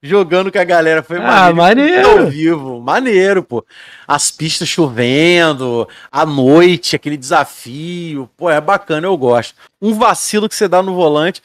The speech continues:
Speaker 1: Rapaz, eu tô pensando até em juntar uma graninha pra comprar um volantezinho pra botar aqui, pô, pra
Speaker 2: Caro,
Speaker 1: jogar no
Speaker 2: hein?
Speaker 1: volante.
Speaker 2: Caro, hein? Acho que teve uma promoção
Speaker 1: É
Speaker 2: há pouco
Speaker 1: caro.
Speaker 2: tempo de mil e duzentos reais, né? Ele é mil e seiscentos, mil e oitocentos,
Speaker 1: Mas, mas
Speaker 2: mas tá
Speaker 1: esse,
Speaker 2: muito
Speaker 1: esse,
Speaker 2: caro.
Speaker 1: esse, esse U S B não funciona, será não?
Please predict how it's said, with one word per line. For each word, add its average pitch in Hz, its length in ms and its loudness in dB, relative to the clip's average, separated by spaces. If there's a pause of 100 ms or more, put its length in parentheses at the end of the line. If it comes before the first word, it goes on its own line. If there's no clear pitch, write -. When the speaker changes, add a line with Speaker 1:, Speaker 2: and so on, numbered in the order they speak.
(160)
Speaker 1:
Rapaz, 233 260 2
eu 247 60 4
tô 247 100 0
pensando 233 380 0
até 226 220 2
em - 20 2
juntar 220 280 -2
uma 220 60 0
graninha 208 320 -2
pra 214 120 -6
comprar 202 320 -2
um 196 40 -2
volantezinho 185 520 -4
pra 185 100 -2
botar 180 300 0
aqui, 196 280 -4
pô, 147 220 -6
pra 135 220 -2
Speaker 2:
Caro, 143 240 -2
Speaker 1:
jogar 175 200 0
no 165 80 -2
Speaker 2:
hein? 170 60 -6
Speaker 1:
volante. 147 240 -2
Speaker 2:
Caro, 160 240 4
hein? 214 180 -2 (120)
Acho 143 200 -6
que 170 120 -8 (180)
teve 165 180 0
uma 240 60 4
promoção 294 320 0
Speaker 1:
É 269 40 -4
Speaker 2:
há - 20 -2
pouco 294 140 2
Speaker 1:
caro. 254 120 2
Speaker 2:
tempo 277 100 4
de 254 120 2
mil 262 120 4
e 285 40 -2
duzentos 220 440 0
reais, 190 280 2
né? 151 100 -4
Ele 151 140 -2
é 151 40 2
mil 151 120 -6
e - 20 -10
seiscentos, 147 460 -6
mil 147 100 -4
e 143 40 -2
oitocentos, 147 360 -4
Speaker 1:
Mas, 196 140 0
mas 190 260 2
Speaker 2:
mas 202 100 2
tá 180 80 2
Speaker 1:
esse, 147 80 0
Speaker 2:
muito 160 200 -2
Speaker 1:
esse, 160 100 -2
Speaker 2:
caro. 160 260 0
Speaker 1:
esse, 156 600 -4
esse 147 240 -6
U 147 160 0
S 143 180 -4
B 127 160 0
não 139 80 -8
funciona, 123 420 -4
será 117 220 0
não? 151 260 -4